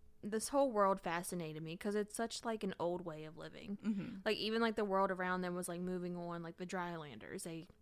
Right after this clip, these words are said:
Speaker 1: it was, like, a normal town. But they were, like, this old way of living, like, very community,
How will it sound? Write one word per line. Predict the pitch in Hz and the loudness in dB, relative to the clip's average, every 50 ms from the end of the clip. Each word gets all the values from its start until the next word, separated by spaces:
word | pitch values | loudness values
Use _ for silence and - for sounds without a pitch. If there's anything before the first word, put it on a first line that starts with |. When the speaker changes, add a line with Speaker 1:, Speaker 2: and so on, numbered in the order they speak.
| - - - - | -20 -20 -10 -8
Speaker 1:
it | 190 | -6
was, | 180 | -4
like, | 185 170 | -4 -4
a | 170 | -4
normal | 180 180 175 175 165 156 165 | -4 -4 -4 -4 -6 -6 -8
town. | - - 175 165 139 104 82 233 - - - - - - - _ _ | -10 -10 -12 -10 -10 -10 -12 -14 -14 -16 -20 -20 -20 -20 -20 _ _
But | 214 202 - | -4 2 4
they | 208 202 208 | 4 6 6
were, | 208 | 6
like, | 196 190 185 180 - - - - - | 4 2 0 -2 -6 -10 -16 -8 -6
this | 202 190 - - - - - | -4 -4 -4 -6 -8 -8 -2
old | - 185 185 185 185 180 175 175 180 - - - - - - - - - _ - - - - _ _ | 0 2 2 2 0 0 -2 -6 -8 -10 -12 -16 -20 -20 -20 -20 -20 -20 _ -20 -20 -20 -20 _ _
way | 233 196 180 196 185 175 170 170 | -12 -4 -2 0 0 0 0 -4
of | 170 165 | -6 -6
living, | 165 165 165 - - - - - 196 202 | -6 -6 -6 -6 -10 -14 -12 -12 -10 -8
like, | 180 180 | -8 -6
very | 180 190 185 190 190 185 | -4 -2 -2 -2 -2 -4
community, | - - 202 196 190 190 180 175 175 180 175 175 180 - - | -4 -4 -2 -2 0 0 -2 -2 -2 -2 -2 -4 -6 -10 -14